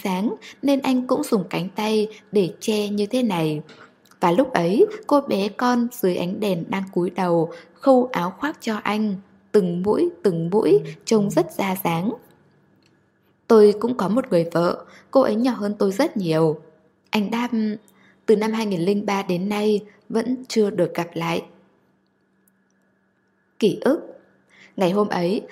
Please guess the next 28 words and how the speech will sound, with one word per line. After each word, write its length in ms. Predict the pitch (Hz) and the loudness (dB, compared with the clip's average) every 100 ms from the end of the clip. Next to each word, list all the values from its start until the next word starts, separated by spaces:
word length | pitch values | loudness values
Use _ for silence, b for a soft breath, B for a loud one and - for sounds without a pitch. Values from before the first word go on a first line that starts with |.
| B | B
cô 140 | 277 269 | 0 0
và 180 | 220 175 | 0 -4
bạn 120 | 180 - | -4 -2
bè 180 | 175 170 | -2 -2
cùng 200 | 170 170 | -2 -4
đi 120 | 180 196 | -4 -4
thăm 180 | 208 | -4
lớp 120 | 208 294 - | -4 -4 -6
trưởng. 340 | - 214 151 - B B | -2 -2 -4 -10 B B
Cậu 140 | 269 254 | -2 0
bạn 140 | 247 | 0
lớp 120 | 294 349 | 0 -2
trưởng 200 | - 185 | -2 -4
có 160 | - 170 | -4 -6
gia 120 | 202 208 | -6 -6
cảnh 220 | 196 165 | -6 -4
bần 160 | 180 170 | -2 -2
hàn 280 | 180 165 156 | -4 -4 -4
vì 100 | 160 | -4
ung 200 | 160 196 | -2 -2
thư 140 | 220 208 | 0 -2
phổi 360 | - 214 165 143 B B | 0 0 0 -2 B B
nên 220 | 220 208 | -2 -2
đã 160 | 208 247 - | -2 -4 -6
phải 120 | 175 | -8
cạo 240 | - - - | -6 -8 -6
chọc 260 | 185 170 | -8 -6
đầu, 380 | 165 165 165 165 | -4 0 0 -2